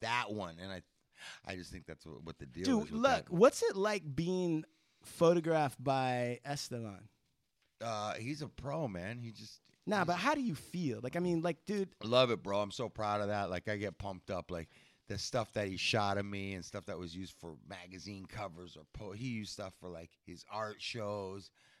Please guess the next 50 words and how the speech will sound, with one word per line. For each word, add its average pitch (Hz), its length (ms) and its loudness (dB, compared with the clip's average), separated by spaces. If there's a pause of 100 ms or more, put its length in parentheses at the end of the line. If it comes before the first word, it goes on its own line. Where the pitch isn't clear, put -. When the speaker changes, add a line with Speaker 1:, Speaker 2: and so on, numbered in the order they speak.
Speaker 1:
Many 117 300 -4
times 110 400 -4
I 101 80 2
walked 98 360 -2
into 98 180 -12
his 95 200 -10
art 104 240 -4
show 107 280 -8 (280)
and 92 120 -10
my 95 160 -8
shit 90 240 -6
was 78 120 -10
front 85 260 -8
and 85 100 -8
center. 104 520 -4
Speaker 2:
Oh, - 400 4
<sighs> - 60 -14
dude, 196 220 8
Speaker 1:
Uh, - 40 -6
Speaker 2:
come 202 260 6
Speaker 1:
oh, 180 40 8
Speaker 2:
on. 143 180 8
Speaker 1:
yeah, 147 60 2
Speaker 2:
What's 247 200 8
Speaker 1:
man. - 60 2
Speaker 2:
that 220 200 6
feel? - 60 -2 (120)
Speaker 1:
Yeah, - 140 2
man. 101 280 0
We - 60 0
Speaker 2:
Come 349 160 10
Speaker 1:
put 330 60 8
that 311 40 12
Speaker 2:
on, 240 240 12
Speaker 1:
shit 196 80 0
Speaker 2:
man. 202 300 4
What's 294 220 6
that 330 100 8
Speaker 1:
The 294 80 8
Speaker 2:
feel 180 60 -6
Speaker 1:
best. 247 280 10
Speaker 2:
like? 208 160 8 (160)
Speaker 1:
The 110 100 0
best, 104 320 4
because 135 680 2 (420)
he 151 300 2
represents 123 960 0 (460)
a 104 180 -4 (140)
culture 123 840 0 (200)
that 90 200 -6